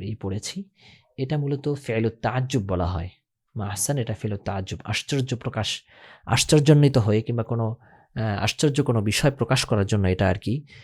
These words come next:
আহ, ব্যবহার করা হয়। মা আহসানা নূরা, কতই না সুন্দর আলো। বাসিমা, মুবতাসিমা, মানে বাসিমা, মুবতাসিমা মানে হাস্যোজ্জ্বল।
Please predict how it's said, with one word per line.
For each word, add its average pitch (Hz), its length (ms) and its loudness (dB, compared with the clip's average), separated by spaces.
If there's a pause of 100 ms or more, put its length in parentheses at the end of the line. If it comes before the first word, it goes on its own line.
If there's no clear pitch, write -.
(200)
আহ, 104 120 -2
ব্যবহার 98 400 2
করা 92 160 -2
হয়। 92 320 -4
মা 143 180 2
আহসানা 98 400 0
নূরা, 95 420 -2 (600)
কতই 165 320 4
না 160 80 8
সুন্দর 104 440 2
আলো। 87 300 0 (760)
বাসিমা, 117 720 4 (720)
মুবতাসিমা, 127 800 6 (1200)
মানে 131 220 0 (180)
বাসিমা, 117 480 2
মুবতাসিমা 120 380 -2
মানে 147 120 -2
হাস্যোজ্জ্বল। 120 580 0